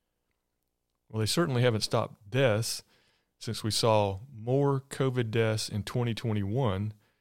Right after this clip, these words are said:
with the vaccines and most of the population vaccinated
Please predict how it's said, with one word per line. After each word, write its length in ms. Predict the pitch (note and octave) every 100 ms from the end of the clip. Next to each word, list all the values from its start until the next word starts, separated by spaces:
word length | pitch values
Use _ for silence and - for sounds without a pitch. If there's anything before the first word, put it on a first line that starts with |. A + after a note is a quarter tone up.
| _ _
with 340 | A2 D3 D#3+ A2
the 100 | G2+
vaccines 880 | G#2+ G#2 G2+ - D3 B2+ A#2+ - - _ _ _
and 160 | A2 G#2+
most 240 | C3 -
of 60 | G#2+
the 80 |
population 580 | - A#2 A2 G#2 G#2 G2+
vaccinated 600 | G2 F3+ - F#2+ F#2 A#2